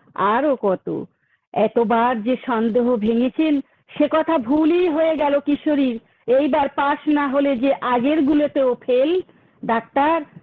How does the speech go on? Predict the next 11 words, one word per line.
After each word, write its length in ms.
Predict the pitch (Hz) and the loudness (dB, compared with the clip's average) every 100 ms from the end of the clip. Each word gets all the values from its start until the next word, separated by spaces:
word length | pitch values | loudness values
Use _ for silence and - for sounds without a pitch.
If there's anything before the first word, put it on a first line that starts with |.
| - | -6
যেতে 340 | 190 233 277 | -2 0 0
যেতে 260 | 269 285 285 | 0 0 0
রাস্তা 380 | 254 262 - 277 | 0 -2 -4 -4
থেকে 280 | 285 269 | -2 0
বেরিয়ে 440 | 233 240 233 262 262 | 0 2 2 2 2
এলেন 280 | 254 247 233 | 2 0 -2
ঠাকুর। 580 | - 220 202 233 202 - _ _ _ _ | -6 -8 -4 -6 -6 -8 _ _ _ _
"কি, 380 | 294 339 349 285 - _ _ | 0 2 2 -2 -8 _ _
ফিরলে 460 | - 269 262 269 294 | -4 0 2 2 0
যে? 320 | 269 330 392 - _ _ | 0 -2 -4 -8 _ _
হঠাৎ 640 | 220 254 277 311 302 294 | -2 -2 0 0 0 -2